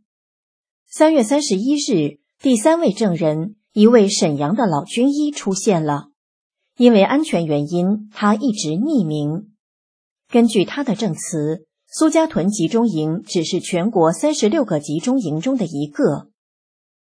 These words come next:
老军医说，在我接触的资料中，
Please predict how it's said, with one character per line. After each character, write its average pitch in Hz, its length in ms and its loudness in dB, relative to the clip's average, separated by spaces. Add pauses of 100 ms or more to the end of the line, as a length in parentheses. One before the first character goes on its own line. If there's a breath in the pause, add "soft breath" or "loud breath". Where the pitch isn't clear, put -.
(100)
老 202 180 4
军 220 240 0
医 226 80 0
说， 196 540 -2 (320)
在 311 180 4
我 156 180 2
接 277 200 -2
触 254 160 -4
的 135 120 -2
资 202 200 -4
料 170 160 0
中， 175 460 -4